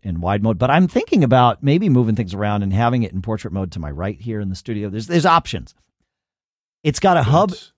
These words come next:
Speaker 1: It's got a hub in it, a U S B hub. It's got, like, three U S B C ports, uh, U S B A, a couple of U S B A ports, and then, of course,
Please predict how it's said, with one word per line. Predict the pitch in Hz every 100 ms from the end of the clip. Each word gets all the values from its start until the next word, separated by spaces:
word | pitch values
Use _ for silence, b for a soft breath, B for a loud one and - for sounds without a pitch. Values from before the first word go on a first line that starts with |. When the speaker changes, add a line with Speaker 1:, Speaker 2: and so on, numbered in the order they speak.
| -
Speaker 1:
It's | 147
got | 180
a | 156
hub | 139 175
in | 214
it, | 220 -
a |
U | 123 165
S | 151
B | 170 165
hub. | 156 123
It's | -
got, | 147
like, | 127 -
three | - 135 143 160 170 165
U | 156 160
S |
B | - 147 151
C | 131 - 165
ports, | 143 170 156 151 127 - - _ 107
uh, | 113 113 117
U | 117 107 139
S | 151
B | 151 127
A, | 131 143
a | 120
couple | 139 175
of |
U | 143 151
S | 127
B | 143 131
A | 131
ports, | 123 143 139 135 127 - - _ _ _
and | - 131
then, | 135
of |
course, | - 143 123